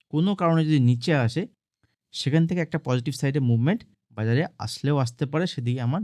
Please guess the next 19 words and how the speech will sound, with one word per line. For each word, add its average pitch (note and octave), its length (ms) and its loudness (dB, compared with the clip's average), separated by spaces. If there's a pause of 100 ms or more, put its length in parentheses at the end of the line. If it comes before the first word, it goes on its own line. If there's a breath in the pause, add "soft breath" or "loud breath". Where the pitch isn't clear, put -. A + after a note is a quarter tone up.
(100)
নজর A#2 220 2 (120)
থাকবে। C#3 240 -2 (580 soft breath)
আমি D3+ 120 4 (100)
সেই C3 200 2
হিসেবে D3 240 0 (180)
ট্রেড C3 220 2 (160)
প্ল্যান A2+ 240 0 (120)
করব। G2 200 -8 (480)
আর A#2 140 -2
এই A#2+ 120 2
ভিডিওতে D#3 400 2
আমি E3 100 4 (100)
যা A#2+ 160 4
কিছু F3 240 -2
ডিসকাস D#3+ 280 -4 (100)
করছি, D#3+ 200 -6 (120)
only C3+ 220 0
for D3 140 -2
educational B2 340 -2